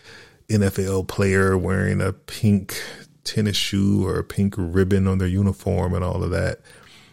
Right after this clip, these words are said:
But the cost associated and the impact of this disease is going to probably reach the levels of those other conditions. And there should be more done in this area as well. Maybe they should wear a purple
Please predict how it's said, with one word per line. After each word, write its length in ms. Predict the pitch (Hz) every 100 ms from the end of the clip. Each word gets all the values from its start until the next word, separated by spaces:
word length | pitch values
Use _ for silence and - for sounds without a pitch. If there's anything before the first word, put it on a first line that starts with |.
| - _ _ _ -
But 100 | 110 _ -
the 100 | 98 -
cost 440 | - 123 120 -
associated 680 | 98 - 107 - 98 95 92
and 140 | 85 82
the 120 | - -
impact 520 | 113 117 - 101 -
of 180 | 85 90
this 180 | 107
disease 720 | - 92 87 92 87 85 82 - - - - - _
is 500 | 104 90 85 78 -
going 600 | - - 101 117 123 117
to 460 | - - 101 92 92 -
probably 840 | - - 160 160 147 131 123 110
reach 420 | 98 98 98 -
the 100 | -
levels 540 | 85 90 87 80 - -
of 120 | 85
those 300 | 87 85 -
other 200 | 82 82
conditions. 720 | - 82 87 - 87 92 - - - _ _ _ _ _ _ _ _
And 140 | 120
there 80 | 113
should 240 | - 101 92
be 100 | 95
more 380 | 87 92 90
done 340 | 78 82 82 78
in 120 | 76
this 240 | 80 -
area 440 | 82 76 76 78 - - -
as 120 | 82
well. 420 | 80 76 76 76 78
Maybe 200 | 90 87
they 140 | 87
should 180 | - 87
wear 280 | 85 85 85
a 40 |
purple 640 | - - - 95 - -